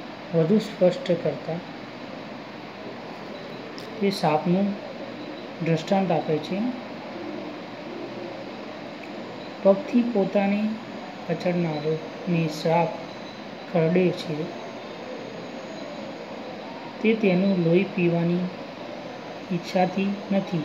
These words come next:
કરતો. પગ નીચે દબાવતા જે અપમાન થયું છે, તેના બદલે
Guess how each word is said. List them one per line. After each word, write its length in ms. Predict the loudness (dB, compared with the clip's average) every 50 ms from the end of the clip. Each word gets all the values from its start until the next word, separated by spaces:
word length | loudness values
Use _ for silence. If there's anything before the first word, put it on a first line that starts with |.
| 0 0
કરતો. 360 | 0 0 0 0 -2 -2 -2 -2 -2 -4 -6 -8 -10 -10 -10 -10 -10 -10 -10 -10 -10 -10 -10 -10 -10 -10 -10 -10 -10 -10 -10 -10 -10 -10 -10 -10 -10 -10 -10 -10 -10 -10 -10 -10 -10 -10 -10 -10 -10 -10 -10 -10 -10 -10 -10 -10 -10 -10 -10 -10 -10 -10 -10 -10 -10 -10 -10 -10 -10 -10 -10 -10 -2 4
પગ 240 | 8 8 8 8 8
નીચે 500 | 6 6 6 4 4 2 2 2 2 4
દબાવતા 640 | 6 6 6 6 6 6 4 4 2 2 0 -2 -2 -4 -8 -10 -10 -10 -10 -10 -10 -10 -10 -10 -10 -10 -10 -10 -10 -10 -10 -10 -10 -8 -4 0 4
જે 160 | 6 6 6
અપમાન 440 | 6 4 2 0 2 4 4 2 2
થયું 440 | 0 0 2 2 4 4 2 2
છે, 200 | 0 -2 -2 -2 -2 -4 -8 -10 -10 -10 -10 -10 -10 -12 -12 -12 -12 -12 -12 -12 -10 -10 -10 -10 -10 -10 -10 -10 -10 -10 -10 -10 -10 -10 -10 -10 -10 -10 -10 -10 -10 -4 2
તેના 280 | 2 4 6 6 4 6
બદલે 400 | 6 4 4 4 2 2 0